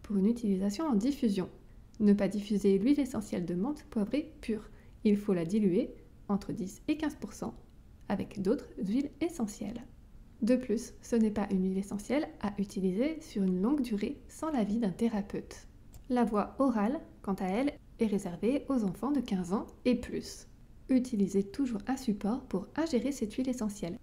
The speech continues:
comme un comprimé neutre, du miel ou un morceau de sucre. En cas de troubles cardiovasculaires, hypertension ou arythmie, renseignez-vous auprès d'un professionnel de santé avant de l'utiliser. Et si vous êtes asthmatique ou sujet à des allergies, demandez toujours l'avis d'un allergologue.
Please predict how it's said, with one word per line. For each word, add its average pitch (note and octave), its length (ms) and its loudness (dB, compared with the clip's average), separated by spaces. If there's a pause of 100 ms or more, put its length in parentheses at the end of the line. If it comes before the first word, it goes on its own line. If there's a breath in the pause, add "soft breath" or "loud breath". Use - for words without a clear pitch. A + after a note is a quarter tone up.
comme F#3 180 0
un F3+ 80 -4
comprimé A3+ 400 0
neutre, - 460 -6
du A3 160 4
miel A#3 300 2 (180)
ou D#4 100 2
un B3+ 80 2
morceau G#3 300 0
de G#3+ 80 2
sucre. - 500 -12 (280)
En A3+ 100 6
cas G#3 180 0
de F#3+ 80 -2
troubles - 400 -2 (160)
cardiovasculaires, G#3+ 840 0 (120)
hypertension G3+ 720 -2 (100)
ou G3+ 160 -2
arythmie, G3+ 520 0 (240 loud breath)
renseignez-vous A#3 720 4 (120)
auprès G#3 300 0
d'un E3+ 120 -4
professionnel A3+ 600 -2
de A#3 80 -2
santé A#3 380 -4 (100)
avant G3+ 260 2
de D4+ 100 4
l'utiliser. G3 680 2 (260)
Et B3 60 0
si A#3+ 180 0
vous A#3 160 4
êtes G3 240 -2
asthmatique C4 600 -2 (120)
ou G3+ 80 0
sujet G3+ 360 2
à G3 80 2
des - 200 -8
allergies, C#4 400 -4 (200 loud breath)
demandez A#3 420 2
toujours G#3 340 0
l'avis A3+ 360 0
d'un F#3+ 200 -2
allergologue. G3 720 -4